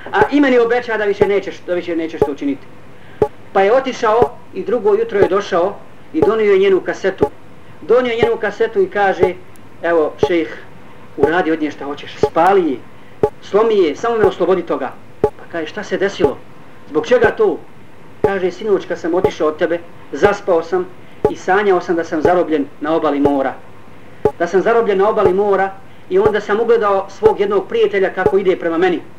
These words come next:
Dolazi meni žurno i kaže mi, „Da li voliš tu i tu pjevačicu?”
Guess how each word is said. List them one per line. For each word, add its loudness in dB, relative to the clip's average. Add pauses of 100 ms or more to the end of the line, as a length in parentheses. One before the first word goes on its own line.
(480)
Dolazi 2
meni 2 (120)
žurno 2 (640)
i -8
kaže 0
mi, 2 (340)
„Da 0
li 4
voliš 2
tu 0
i -2
tu 0
pjevačicu?” 0